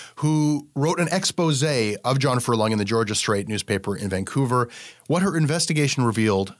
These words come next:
is that forty-five First Nation Canadians say that they witnessed John Furlong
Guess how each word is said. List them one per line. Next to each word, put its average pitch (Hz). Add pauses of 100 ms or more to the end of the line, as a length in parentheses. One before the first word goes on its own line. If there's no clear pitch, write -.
(120)
is 117
that 120
forty-five 131
First -
Nation 113
Canadians 101 (480)
say 160
that 165
they 139
witnessed 110
John 110
Furlong 95